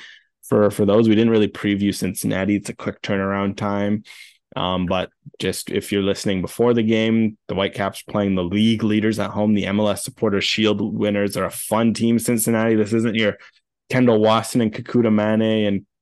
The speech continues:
Darren Maddox and Alan Koch, although he was pretty unfairly fired, it felt like.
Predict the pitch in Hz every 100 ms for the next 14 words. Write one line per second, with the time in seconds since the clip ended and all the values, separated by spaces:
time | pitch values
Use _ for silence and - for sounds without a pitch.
0 | _ 107 110 107 95 101 107 - - -
1 | - - - - - 113 98 - 110 131
2 | 123 123 117 107 113 110 104 117 104 -
3 | 127 113 107 110 - 110 101 98 104 98
4 | 98 - 98 95 95 92 -